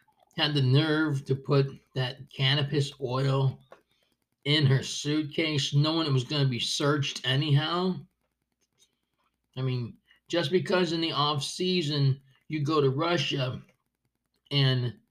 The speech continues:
play basketball doesn't mean you can put drugs into your suitcase and get by with it.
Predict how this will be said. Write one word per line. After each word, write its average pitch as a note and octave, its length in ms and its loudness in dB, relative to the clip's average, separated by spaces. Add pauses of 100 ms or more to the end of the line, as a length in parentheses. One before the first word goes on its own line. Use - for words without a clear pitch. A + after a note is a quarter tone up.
(400)
play D3 180 -2
basketball C3+ 840 -2
doesn't A3+ 540 0
mean B3 260 -2
you D#3+ 140 2
can D3+ 160 -4
put D3 340 0 (300)
drugs D3+ 600 0 (120)
into E3 320 -2
your C#3 160 4
suitcase C#3 640 2
and B2+ 120 -2
get A2+ 180 -10
by A#2 260 -6
with F2+ 200 -10
it. - 140 -18